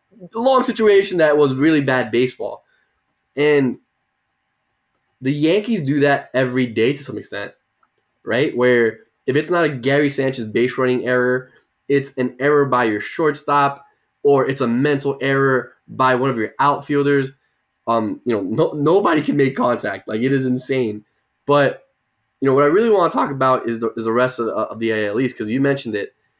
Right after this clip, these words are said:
Man, they are going crazy. It, it is, it has been insane. For, for you stat nerds out there,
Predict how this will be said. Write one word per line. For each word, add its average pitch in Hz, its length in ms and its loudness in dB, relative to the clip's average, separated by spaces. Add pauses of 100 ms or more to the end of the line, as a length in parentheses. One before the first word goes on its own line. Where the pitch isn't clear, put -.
(160)
Man, 127 420 0
they 120 80 0
are 131 120 0
going 127 240 0
crazy. 113 600 -4 (200)
It, 107 140 -2
it 135 60 0
is, 131 200 -2
it 135 80 2
has 135 100 -2
been 127 280 0
insane. 120 520 -4 (320)
For, 127 260 0
for 135 120 -2
you 175 100 0
stat 143 380 -2
nerds 156 220 0
out 156 260 0
there, 151 380 0